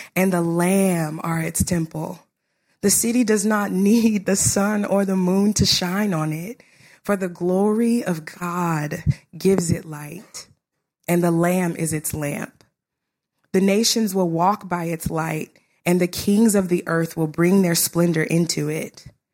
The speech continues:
On no day will its gates ever be shut, for there will be no night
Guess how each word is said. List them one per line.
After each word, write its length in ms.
On 220
no 220
day 260
will 220
its 120
gates 380
ever 300
be 140
shut, 640
for 100
there 180
will 120
be 160
no 180
night 480